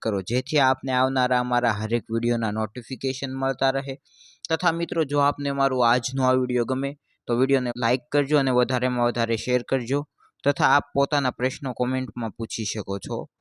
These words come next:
તો ચાલો શરૂ કરીએ આપણો આજનો આ વીડિયો, ધનુ રાશિનું આવનારા જૂન મહિનાનું રાશિ ભવિષ્ય.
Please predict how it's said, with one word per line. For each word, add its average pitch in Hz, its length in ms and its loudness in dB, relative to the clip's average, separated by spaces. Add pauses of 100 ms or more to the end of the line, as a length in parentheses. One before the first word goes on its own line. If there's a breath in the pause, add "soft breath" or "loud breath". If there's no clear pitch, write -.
(280)
તો 131 80 -4
ચાલો 160 360 2
શરૂ 151 240 0
કરીએ 151 260 2
આપણો 143 320 0
આજનો 139 560 -2
આ 147 100 2
વીડિયો, 123 380 -4
ધનુ 135 320 -2
રાશિનું 135 720 -2
આવનારા 139 560 2
જૂન 131 320 -2
મહિનાનું 131 560 -2
રાશિ 110 300 -2
ભવિષ્ય. 107 520 -6